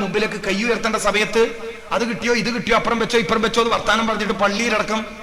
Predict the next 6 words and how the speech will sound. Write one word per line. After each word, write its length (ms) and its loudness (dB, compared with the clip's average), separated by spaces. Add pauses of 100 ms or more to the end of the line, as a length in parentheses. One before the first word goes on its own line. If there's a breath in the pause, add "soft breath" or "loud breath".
(880)
പള്ളിയിലടക്കം 720 4 (840)
പിന്നെ 180 6
എവിടെയാ 220 6
ദീൻ 160 4
ഉണ്ടാവേണ്ടത്? 420 4
പള്ളിന്റെ 340 4